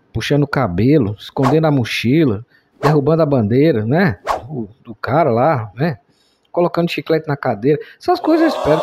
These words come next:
que tenham ficado pra trás, né? Se bem que é coisa de colégio, né? Né? Um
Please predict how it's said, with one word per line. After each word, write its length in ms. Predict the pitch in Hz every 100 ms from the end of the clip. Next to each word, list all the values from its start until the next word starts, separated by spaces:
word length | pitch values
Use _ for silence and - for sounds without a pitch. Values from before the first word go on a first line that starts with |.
| -
que 100 | 233
tenham 200 | - 208
ficado 340 | 214 - 175
pra 120 | - 214
trás, 340 | 135 104 107
né? 160 | 147 190
Se 140 | -
bem 100 | 180
que 140 | -
é 40 | 269
coisa 240 | - 330
de 100 | 277
colégio, 520 | - 320 170 165 165
né? 180 | 165 220 - _ _ - - - _ -
Né? 160 | 196 254
Um 380 | 123 180 185